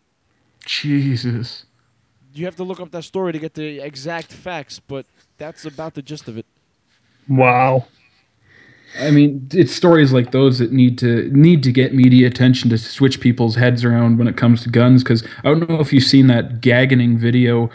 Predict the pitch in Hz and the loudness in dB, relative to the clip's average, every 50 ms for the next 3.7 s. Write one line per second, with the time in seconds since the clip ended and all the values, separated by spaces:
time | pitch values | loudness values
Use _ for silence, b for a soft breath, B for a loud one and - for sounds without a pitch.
0 | B B B B B 123 127 127 120 123 120 120 120 120 123 123 120 123 123 120 | B B B B B 2 2 2 2 2 2 2 2 2 2 2 2 2 2 2
1 | 120 123 117 113 110 104 104 113 123 120 120 - - 131 123 123 123 123 123 120 | 2 0 0 -2 -2 -4 -2 0 0 0 0 0 0 0 2 2 4 4 4 4
2 | 120 120 120 120 120 - 123 90 127 139 127 131 135 127 127 123 120 123 127 123 | 6 4 4 2 0 -2 -2 0 2 2 2 2 2 2 2 2 2 2 2 2
3 | 117 117 120 120 123 123 123 - 139 131 135 143 147 139 | 2 2 2 2 2 2 2 0 0 0 2 0 0 -2